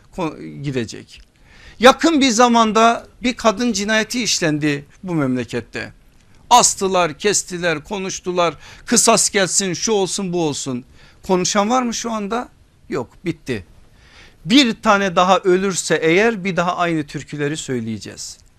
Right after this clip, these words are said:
Böyle bir şey yok işte. Hazreti Ömer meselenin özünü söylüyor. İlle bir şeyler mi olsun i-, i-, insanlar bu meseleleri konuşsunlar? İlle canlar mı yanacak? İlle yuvalar mı yıkılacak?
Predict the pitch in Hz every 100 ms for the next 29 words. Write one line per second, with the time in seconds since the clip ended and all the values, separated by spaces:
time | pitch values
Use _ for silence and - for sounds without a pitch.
0 | _ _ - 123 185 214 175 147 - 165
1 | 160 196 - 156 - 120 101 92 _ _
2 | _ - - - 165 175 175 220 240 233
3 | 254 269 214 214 - 233 247 285 247 208
4 | 180 226 302 - 240 190 147 120 110 -
5 | - _ - - - - 262 311 285 269
6 | 196 226 - 254 277 349 339 302 240 -
7 | 233 202 196 - _ _ - 196 202 208
8 | 196 208 185 180 202 185 180 170 180 165
9 | - 156 147 143 151 139 - 135 123 117
10 | - _ - - - 247 277 277 240 208
11 | 220 226 302 349 311 254 220 165 165 139
12 | - 262 262 240 208 220 220 269 359 330
13 | 269 247 202 165 160 135